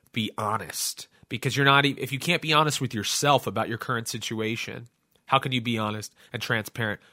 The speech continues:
with others? Which is really what I want for my life. And there are things in my life now that I need to be honest about. And, and for me, I'm honest even with my clients. You know, I,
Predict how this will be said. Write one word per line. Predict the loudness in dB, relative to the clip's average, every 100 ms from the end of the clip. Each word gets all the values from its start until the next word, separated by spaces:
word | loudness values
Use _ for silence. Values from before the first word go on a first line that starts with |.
| -6
with | -4 -2
others? | -4 -4 -8 -8 -8 _ _ _ -2
Which | -2 0
is | -2 0
really | 4 8 6 6
what | 4 2 2
I | 4 4
want | 4 0 -2
for | -4
my | -2 -2
life. | -2 -4 -6
And | -2
there | 4 6
are |
things | 6 2 2
in | 2
my | 2 4
life | 4 4
now | 2 2 0 -6 -20 -20 _ _ _ _ -12
that | -4 -2
I | 0
need | 0 0 2
to | 2
be | 4
honest | 6 6 4 0
about. | -8 -16 -18 _ _ _ _ _ _ _ _ _ _ -6
And, | -4 -4 -6 -10 -8
and | -8
for | -2 0
me, | 2 4
I'm | 6 8
honest | 8 6 4
even | 2 2
with | 4
my | 2
clients. | 4 2 2 0 -6 -4
You | -2
know, | 2 4
I, | 6 6 2